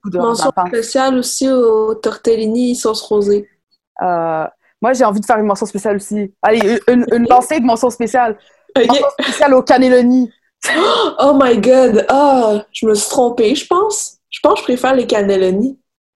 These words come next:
Speaker 1: Attends, que, que le, que le spaghetti de ta mère.
Speaker 2: Ouais. Parce, parce que
Speaker 1: Oh!
Speaker 2: ma mère, elle, ma mère, elle fait aussi un cannelloni.
Speaker 1: Ah, ben, gars, t'as l'air bien hot, là,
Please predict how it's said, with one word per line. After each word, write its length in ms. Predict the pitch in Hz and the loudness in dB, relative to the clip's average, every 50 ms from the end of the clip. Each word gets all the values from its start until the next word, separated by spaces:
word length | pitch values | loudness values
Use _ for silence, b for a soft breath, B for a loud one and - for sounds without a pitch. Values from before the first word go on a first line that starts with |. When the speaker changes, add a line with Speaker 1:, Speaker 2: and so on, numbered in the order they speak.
| _ _ - | _ _ -8
Speaker 1:
Attends, 220 | 190 190 202 190 | -2 -2 -2 0
que, 220 | 190 202 185 180 | 0 -2 -2 -2
que 260 | 170 - - 190 185 185 | -2 -2 -2 -2 0 2
le, 240 | 185 190 - - | 2 0 0 -2
que 100 | 190 - 202 | -4 -6 -6
le 40 | 185 | -4
spaghetti 380 | - - 196 190 196 196 - | -4 -4 -4 -4 -4 -6 -6
de 20 | - | -6
ta 120 | - 208 | -6 -6
mère. 220 | 185 180 170 175 - _ _ _ _ _ _ _ _ _ _ _ _ _ _ | -4 -6 -8 -10 -14 _ _ _ _ _ _ _ _ _ _ _ _ _ _
Speaker 2:
Ouais. 380 | - 226 226 233 240 262 269 - _ _ _ - | -6 -4 -2 -2 -4 -4 -6 -10 _ _ _ -4
Parce, 120 | 220 208 | -4 -2
parce 160 | - 233 226 | 0 2 2
que 120 | 262 269 240 | 4 2 4
Speaker 1:
Oh! 40 | - | 4
Speaker 2:
ma 100 | 320 330 | 4 4
mère, 200 | - 285 269 302 | 4 2 2 0
elle, 100 | 254 254 - - - - | 0 -2 -4 -10 -10 -2
ma 180 | 247 233 220 220 | 0 2 2 2
mère, 140 | 220 269 392 415 | 2 2 2 2
elle 80 | 285 269 | 0 0
fait 100 | 269 254 | 0 0
aussi 280 | 240 - - - - 359 | -2 -2 0 0 2 2
un 160 | 302 254 247 | 2 2 2
cannelloni. 800 | 262 - 240 226 226 226 220 226 226 226 226 226 269 294 302 b b b b b b b - | 2 0 2 2 4 4 4 6 4 4 4 4 2 0 0 b b b b b b b -10
Speaker 1:
Ah, 180 | 180 190 208 190 | -6 -6 -6 -6
ben, 120 | 147 135 | -6 -4
gars, 120 | 135 233 302 | -4 -4 -4
t'as 120 | 302 - 139 | -2 -2 -4
l'air 220 | - 277 226 175 | -2 -2 -4 -4
bien 100 | 170 175 | -4 -4
hot, 120 | - - | -2 0
là, 120 | - - | 0 0